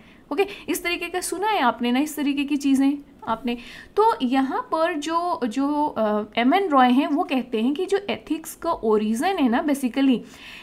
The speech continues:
ये यूटिलिटेरियनिज्म, यू-, अ, इसकी यूटिलिटी की वजह से इसका ओरिजिन हुआ है। So this is materialistic in nature।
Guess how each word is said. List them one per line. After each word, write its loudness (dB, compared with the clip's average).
ये 4
यूटिलिटेरियनिज्म, 0
यू-, 2
अ, 6
इसकी 0
यूटिलिटी 4
की 2
वजह 0
से -4
इसका -2
ओरिजिन 2
हुआ 0
है। -2
So -10
this -2
is -2
materialistic 0
in 6
nature। -4